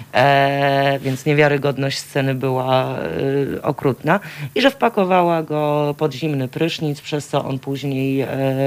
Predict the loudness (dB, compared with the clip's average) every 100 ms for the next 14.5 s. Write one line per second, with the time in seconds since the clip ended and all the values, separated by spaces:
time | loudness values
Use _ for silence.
0 | 0 -4 -10 -12 -10 -2 0 2 2 2
1 | 0 0 0 0 0 2 2 4 2 2
2 | 2 0 -2 -16 -8 -2 2 4 4 4
3 | 4 4 2 2 0 0 -2 -4 -4 -4
4 | -2 0 2 0 -4 -18 _ -20 _ _
5 | -10 0 0 0 -6 -6 -2 0 -2 -4
6 | _ _ _ -6 -2 0 2 2 2 -2
7 | -8 -6 -6 -4 -4 -4 -4 -2 0 0
8 | 2 0 -2 -10 -12 -12 -2 0 2 0
9 | 0 2 0 0 -6 -4 -2 0 0 0
10 | -2 0 -4 -4 -2 -2 -2 -2 -2 -2
11 | -2 -4 0 0 0 -2 0 0 0 -2
12 | -2 -2 -4 -2 -2 -6 -14 _ -20 _
13 | -2 4 4 4 0 -4 -6 -8 -6 -2
14 | 0 0 -2 -6